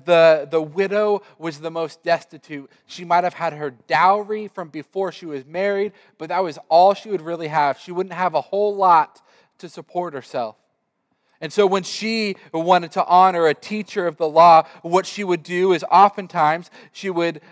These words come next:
uh, bring in, uh, the, bring in one of these teachers for a meal. She would honor them that way. But what the scribes and Pharisees had done,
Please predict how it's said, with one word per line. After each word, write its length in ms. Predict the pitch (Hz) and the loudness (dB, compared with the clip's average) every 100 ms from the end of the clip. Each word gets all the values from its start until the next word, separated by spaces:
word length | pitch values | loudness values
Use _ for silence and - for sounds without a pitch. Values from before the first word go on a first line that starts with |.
| - | 0
uh, 280 | 165 156 143 | 2 2 -2
bring 520 | 135 170 190 208 202 | -8 -6 -6 -8 -12
in, 680 | - 190 202 180 156 156 151 _ 170 | -12 -10 -8 -8 -10 -14 -20 _ -10
uh, 280 | 170 127 | -10 -10
the, 240 | 147 170 170 143 | -10 -10 -12 _
bring 240 | 170 175 | -12 -10
in 160 | 180 170 | -10 -6
one 140 | 170 | -8
of 60 | 165 | -8
these 160 | 170 | -16
teachers 440 | _ 190 180 151 131 | _ -18 -16 -14 -14
for 300 | - 165 147 | -10 -6 -6
a 20 | |
meal. 400 | 147 151 120 104 _ _ _ _ _ _ | -8 -12 -12 -14 _ _ _ _ _ _
She 160 | - | -12
would 140 | 165 165 170 | -8 -6 0
honor 340 | 175 196 208 | 2 2 -4
them 320 | 180 180 156 143 | -10 -12 -12 -6
that 300 | 156 165 156 | -2 -2 -4
way. 340 | 131 110 120 _ _ _ _ _ _ | -8 -8 -12 _ _ _ _ _ _
But 200 | 190 180 | 2 4
what 180 | 190 190 | 2 0
the 100 | 190 | -2
scribes 680 | - - 208 202 208 220 190 | -4 2 6 6 6 2 -6
and 100 | 175 | -10
Pharisees 640 | - 202 196 185 196 170 | -2 0 0 -4 -12 -12
had 240 | 165 160 131 | -10 -10 0
done, 460 | 175 180 156 147 | 4 4 2 -4